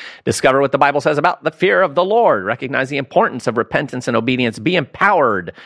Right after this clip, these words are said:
to share gospel truths and find peace in God's promises. Bound to be a good one, friends. And don't forget to check out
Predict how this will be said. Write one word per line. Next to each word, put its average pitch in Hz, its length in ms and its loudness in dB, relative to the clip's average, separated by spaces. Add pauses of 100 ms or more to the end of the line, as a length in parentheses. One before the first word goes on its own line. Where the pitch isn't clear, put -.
(220)
to 110 100 -4
share 120 340 2
gospel 113 380 0
truths 151 500 0
and 151 520 0 (320)
find 104 320 -2
peace - 480 -8
in 110 180 -10
God's 98 480 -2 (180)
promises. 80 600 -8
Bound 143 280 -2
to - 80 -12
be 120 160 -6
a 98 60 -6
good 120 200 -4
one, 95 160 -4
friends. 120 460 -2
And 117 80 -2
don't 113 120 2
forget 110 240 -2
to 107 40 -14
check 120 200 -2
out 139 240 2